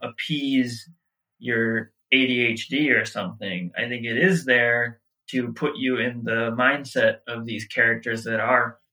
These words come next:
hurtling, like, towards a horrible end, which happens to people in, in real life. And, like, when you make mistakes, you probably aren't seeing,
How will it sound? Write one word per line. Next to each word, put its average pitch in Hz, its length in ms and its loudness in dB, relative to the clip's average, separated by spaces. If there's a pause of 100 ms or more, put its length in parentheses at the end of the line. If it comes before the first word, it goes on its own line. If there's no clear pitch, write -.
(140)
hurtling, 131 680 4
like, 107 240 -4 (320)
towards 131 720 0 (160)
a 127 60 -4
horrible 135 560 4
end, 123 440 2
which 123 180 -4
happens 147 640 0
to - 120 -18
people 85 680 -8
in, 101 280 -8 (100)
in 104 280 -10 (280)
real 127 280 2
life. 131 360 2
And, 113 180 -4
like, 101 260 -6
when 120 120 -8
you 120 200 -6 (280)
make 170 320 2
mistakes, 127 640 0
you 120 260 -8 (220)
probably 156 500 0
aren't 143 360 0
seeing, 123 760 -2